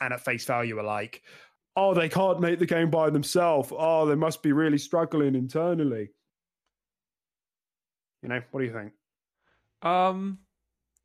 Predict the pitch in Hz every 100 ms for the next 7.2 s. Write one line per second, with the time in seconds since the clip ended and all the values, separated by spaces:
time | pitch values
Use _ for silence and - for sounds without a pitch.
0 | _ _ _ _ _ _ _ _ _ _
1 | 156 185 185 190 170 214 226 - 147 131
2 | 98 127 127 123 120 113 107 104 104 -
3 | 127 110 113 104 98 101 104 110 107 107
4 | 113 117 123 113 - 110 101 - 64 98
5 | _ _ _ 139 107 110 110 110 92 104
6 | 107 - 127 127 147 - 156 131 120 120
7 | -